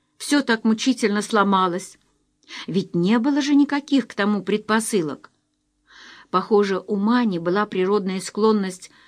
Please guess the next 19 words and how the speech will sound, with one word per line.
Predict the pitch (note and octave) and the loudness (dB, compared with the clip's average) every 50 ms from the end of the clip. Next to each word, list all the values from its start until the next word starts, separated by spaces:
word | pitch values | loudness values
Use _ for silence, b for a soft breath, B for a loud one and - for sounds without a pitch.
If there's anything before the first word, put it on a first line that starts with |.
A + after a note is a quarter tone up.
| b b | b b
к | b F3 | b -2
жесткой | D#3+ G#3+ A3+ G#3+ A3 - - G3+ F#3+ | 2 2 2 2 0 -4 -2 0 0
логике | F#3+ G3 A#3 A3+ A3 G3 G3+ - - G3+ | 2 4 4 2 2 0 -2 -4 -4 -4
точных | F#3 - G#3 G3+ G3+ - - G3+ F#3 F3+ F3+ | -2 0 0 0 0 -2 -4 -6 -6 -6 -4
дисциплин, | F3 A3 G#3+ - - - - A3 - - A#3+ A3 G3+ F3+ D#3 C#3 B2+ - _ _ _ _ _ B B B B B B | -2 -4 -4 -4 -4 -8 -8 -6 -2 0 0 2 2 0 -2 -4 -6 -8 _ _ _ _ _ B B B B B B
и | A#3+ A#3 | 4 4
любые | A#3+ B3+ A3 A3 C4 B3 A#3 A3 | 6 6 6 4 4 4 4 2
отклонения | A3 A3 - A3 G#3 G#3+ A#3 C4 D4+ D4+ C4+ A3 F#3 F3 E3+ | 0 0 0 2 4 6 6 8 8 8 8 6 4 2 0
вызывали | D#3+ F3 D#3+ D#3+ F#3 F3+ B3+ C#4 C4 B3 | 0 -2 -2 -2 0 0 2 2 2 0
сотрясение, | A#3 - A#3+ G#3+ - A3+ A3+ A3 - - G3+ F3 D#3+ E3 E3 D#3+ D#3+ D#3+ | -2 0 -2 -2 -2 -2 -4 -2 0 0 2 2 2 2 0 0 -2 -2
как, | D#3+ - F3 E3+ E3+ | -2 -4 -4 -4 -2
допустим, | F3+ F#3 F3+ - A3+ A#3 A3 - - G3+ G3 F3+ F3+ B B B B B B B B | -4 -4 -2 0 -2 -2 -2 -2 -2 -2 -2 -2 -4 B B B B B B B B
отмена | G3+ A3 A3 A3+ A#3+ A#3 G#3+ F#3+ F3 D#3+ | -4 -2 2 2 4 4 4 2 0 -2
правил | - G3 F#3 F#3 E3+ E3+ D#3+ D#3 | -2 -2 -2 -2 -2 -2 -4 -4
сопромата | D#3+ - G3 E3 F3+ F3 E3 E3+ F#3+ B3+ C#4+ C#4 - - - - _ _ _ B B B B B B B | -4 -6 -6 -4 -2 -2 0 2 2 2 2 2 -2 -6 -12 -14 _ _ _ B B B B B B B
или | - B3+ C#4 B3+ B3 B3+ A3+ A3+ B B B B | 2 4 4 6 6 4 2 0 B B B B
неподтверждение | B A3 A3 A3 G#3+ G#3+ - F#3+ G#3 G3+ F#3+ F#3+ F3+ G#3+ C4 C#4 B3+ A#3+ A#3 A3 A3 | B 2 2 2 0 -2 0 2 2 2 2 0 0 2 4 6 6 6 6 6 4
ньютоновского | G#3+ G#3 A#3 A#3+ A#3+ A#3+ G#3 F3+ E3 D3 C#3 - - - E3 D#3 D#3+ | 4 4 2 2 2 2 2 2 2 -2 -4 -6 -6 -4 -2 -2 -2
закона | D3+ E3+ E3+ E3+ - A#3 C4+ C4 A#3+ A3+ A3 | -2 -4 -4 -2 0 2 4 6 6 4 2